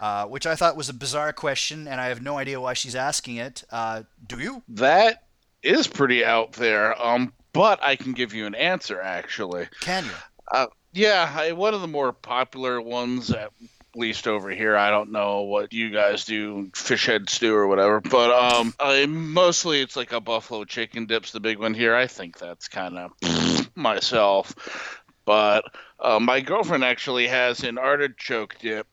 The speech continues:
Speaker 2: that she brought from a restaurant that her parents used to work at that, as long as you ignore the ingredients list, it's delicious.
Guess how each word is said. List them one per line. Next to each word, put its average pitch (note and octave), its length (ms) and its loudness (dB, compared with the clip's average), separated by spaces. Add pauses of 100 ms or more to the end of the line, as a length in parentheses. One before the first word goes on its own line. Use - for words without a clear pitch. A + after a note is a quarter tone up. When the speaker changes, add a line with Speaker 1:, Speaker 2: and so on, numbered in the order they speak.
Speaker 2:
that G#2+ 560 2
she B2 240 -2
brought A#2 600 4
from A2 800 2
a G#2+ 140 -4
restaurant A2+ 560 0
that G#2 160 -6
her G#2+ 140 -4
parents A#2 500 2
used G2+ 200 -6
to G#2+ 100 -2
work G2+ 320 -4
at F#2+ 300 0 (100)
that, G2 600 2 (460)
as G#2+ 460 4
long E3+ 420 6
as C#3+ 180 0
you C#3+ 140 0
ignore B2+ 580 4
the B2 200 -4
ingredients C3+ 640 0
list, D3+ 360 6
it's A#2+ 220 -2
delicious. G#2 760 -4